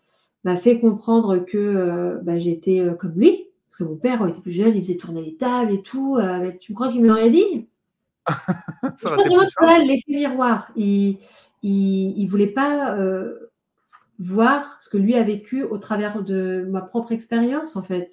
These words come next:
Speaker 1: Et, mmh,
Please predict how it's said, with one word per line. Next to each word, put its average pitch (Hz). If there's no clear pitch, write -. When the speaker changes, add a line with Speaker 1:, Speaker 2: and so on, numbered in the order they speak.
Speaker 1:
Et, 226
mmh, 185